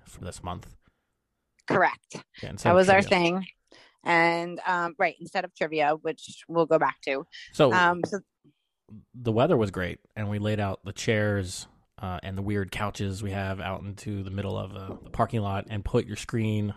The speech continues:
Speaker 1: put, put, uh, Annie's screen up on your, uh,
Speaker 2: My tent.
Speaker 1: Yeah, your tent. So it actually worked out quite well.
Speaker 2: Yeah, it was cool. Uh, that was fun.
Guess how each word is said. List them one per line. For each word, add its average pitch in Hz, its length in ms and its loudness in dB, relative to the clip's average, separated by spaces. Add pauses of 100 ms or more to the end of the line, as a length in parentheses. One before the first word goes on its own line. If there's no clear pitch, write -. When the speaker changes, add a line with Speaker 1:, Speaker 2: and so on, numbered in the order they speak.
(120)
Speaker 1:
put, - 220 -4 (180)
put, 107 240 -6
uh, 107 60 -10
Annie's 107 480 -2
screen 113 500 0
up 110 300 -4
on 95 560 -2 (840)
your, 98 380 -6
uh, 87 100 -6
Speaker 2:
My 196 100 4
tent. 147 520 4 (180)
Speaker 1:
Yeah, - 140 0
your 104 180 -8
tent. - 440 -10 (160)
So - 180 -2
it 113 60 4
actually 113 240 2
worked 101 200 -2
out 95 120 -6
quite - 180 -8
well. - 240 -12 (800)
Speaker 2:
Yeah, 453 160 8
it - 20 8
was 403 140 6
cool. 381 280 6 (320)
Uh, 226 120 -4 (200)
that 294 120 6
was 349 140 2
fun. 185 300 2